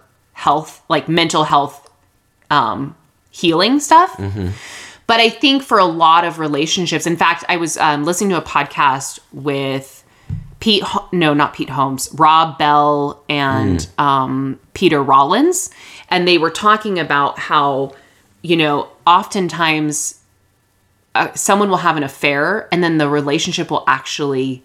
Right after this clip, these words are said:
Speaker 1: improve and get better.
Speaker 2: Yeah.
Speaker 1: Because what, what the affair is just the result of then the bigger issue now coming out finally.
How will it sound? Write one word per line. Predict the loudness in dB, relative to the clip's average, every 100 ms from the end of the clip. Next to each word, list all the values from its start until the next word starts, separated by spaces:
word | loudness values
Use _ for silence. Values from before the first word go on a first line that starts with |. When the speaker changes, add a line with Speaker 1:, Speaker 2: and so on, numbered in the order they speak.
| _ _ _ -10
Speaker 1:
improve | -8 -8 -4 -4 -6 -10 -20 _ _ _ _ -10
and | -6
get | -4 0
better. | -2 -2 -12 -18 _ _ -20 -20 -20 _ _
Speaker 2:
Yeah. | 2 2
Speaker 1:
Because | 2 2 2 2 -2
what, | -6 0 0 0 -10 _ -8
what | 0 0 -2 -6
the | -4 -4 -6
affair | -8 -2 2 4 4
is | 2 -2 -8 -18 _ _ _ _ -8
just | 0 2 2 -4 -12 _ _ _ -12
the | -4 -2 -2 -4
result | -6 -2 -2 0 4 4 2 -2
of | -4 -2
then | 0 2
the | 0
bigger | 0 0 2 0
issue | 0 -2 -2 -2 0
now | 2 2 2 -2
coming | -4 -2 0 2
out | 2 0 -2
finally. | 0 0 -2 -4 -8 -8